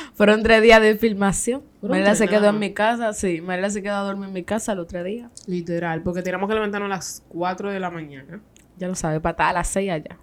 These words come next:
Speaker 2: A grabar. Porque la vaina estaba literal. Yo creo que llegamos a Haití.
Speaker 1: <laughs>
Speaker 2: Llegamos a Haití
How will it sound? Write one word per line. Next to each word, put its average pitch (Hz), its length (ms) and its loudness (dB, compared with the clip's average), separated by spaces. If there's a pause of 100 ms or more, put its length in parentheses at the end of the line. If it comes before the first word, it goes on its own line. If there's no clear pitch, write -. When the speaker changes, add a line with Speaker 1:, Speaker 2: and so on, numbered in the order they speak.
(160)
Speaker 2:
A 160 100 -8
grabar. 151 540 -10 (240)
Porque 170 280 -6
la 170 120 -4
vaina 170 240 -6
estaba 156 400 -6
literal. 151 400 -8
Yo 165 80 -12
creo 175 140 -8
que 190 80 -6 (440)
llegamos 165 320 -4
a 190 80 -4
Haití. 160 220 -14 (320)
Speaker 1:
<laughs> 208 60 -10 (760)
Speaker 2:
Llegamos 302 240 4 (100)
a - 40 8
Haití 262 520 0